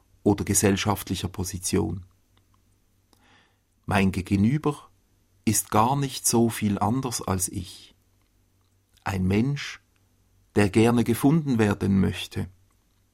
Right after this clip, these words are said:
Ein Mensch, der spüren will, dass er gesehen und geliebt wird. Das ist schwer zu sehen.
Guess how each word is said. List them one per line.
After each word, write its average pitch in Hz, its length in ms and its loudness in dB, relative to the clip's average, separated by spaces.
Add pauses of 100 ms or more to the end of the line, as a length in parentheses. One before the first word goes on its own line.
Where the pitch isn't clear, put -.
(520)
Ein 98 180 2
Mensch, 117 320 4
der 104 120 4
spüren 131 640 -2
will, 135 300 -2 (360)
dass 98 200 0
er 95 80 0
gesehen 110 680 0 (400)
und 95 220 -2
geliebt 104 540 -2
wird. 92 380 -6 (1400)
Das 139 200 2
ist - 160 -2
schwer 95 340 2
zu - 140 -4
sehen. 92 460 -6